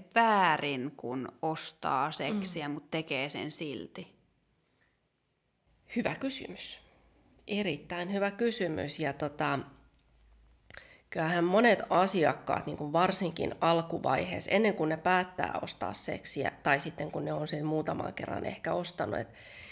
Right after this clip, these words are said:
Speaker 2: niin, ö, kyllähän heillä on semmosia tunnontuskia ja sitä pohtimista, että olenko huono ihminen ja teenkö väärin. Ja sitten on toki myös niin kuin hyvin erilainen tilanne se, että jos ihminen on jonkunlaisessa parisuhteessa tai monisuhteessa, mikä nyt olkoon-,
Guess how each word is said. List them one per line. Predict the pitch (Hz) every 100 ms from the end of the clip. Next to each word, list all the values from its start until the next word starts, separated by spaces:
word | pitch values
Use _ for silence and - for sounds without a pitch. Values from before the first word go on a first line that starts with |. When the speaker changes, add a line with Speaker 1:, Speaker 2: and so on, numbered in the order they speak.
| - -
Speaker 2:
niin, | 170 170 165 151 - 170 160 151 143
ö, | - -
kyllähän | 196 190 196 185
heillä | 202 180
on | - 196 165
semmosia | 160 - - -
tunnontuskia | - - - - - - - - - - -
ja | - -
sitä | - -
pohtimista, | 160 - - - - 165 165
että | 160
olenko | 165 151 160 185
huono | 175 165 -
ihminen | - 160 - 165 165 67 -
ja | -
teenkö | - - - 98 -
väärin. | 180 175 170 180 214 214 - - - - -
Ja | 180
sitten | 208 208 180
on | 170
toki | 202 202 202
myös | 170 160 165
niin | 165
kuin | 165
hyvin | 190 175
erilainen | - 190 190 165 151 151
tilanne | 147 156 156 147 160
se, | - 151
että | 156
jos | 156
ihminen | 165 175 156 156 160
on | 160
jonkunlaisessa | 151 151 151 143 139 147 - - - - - - -
parisuhteessa | 160 147 156 165 160 - 175 185 214
tai | 175 165
monisuhteessa, | 156 156 160 175 165 151 156 165
mikä | 151 151 151
nyt | 165
olkoon-, | 165 165 160 160